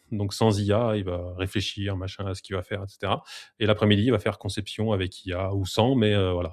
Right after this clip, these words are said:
il va plutôt réfléchir, il va garder cette, euh, en fait, ce qu'il explique dans l'article un peu plus haut, c'est qu'à un moment donné, en fait, il avait tellement, euh, il déléguait tellement à l'I A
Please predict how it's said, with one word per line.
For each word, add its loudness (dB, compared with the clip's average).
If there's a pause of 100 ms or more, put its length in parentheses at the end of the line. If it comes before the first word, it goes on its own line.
il -6
va -2
plutôt -2
réfléchir, 2
il 0
va 4
garder 6
cette, -4
euh, -2 (240)
en 0
fait, 4
ce -10
qu'il -4
explique -4
dans 6
l'article 0
un 2
peu 0
plus 2
haut, 8 (320)
c'est -2
qu'à 2
un 2
moment 4
donné, 2 (480)
en -4
fait, 0
il -2
avait 0
tellement, 2
euh, 0
il -6
déléguait 4
tellement 2
à 4
l'I 2
A -2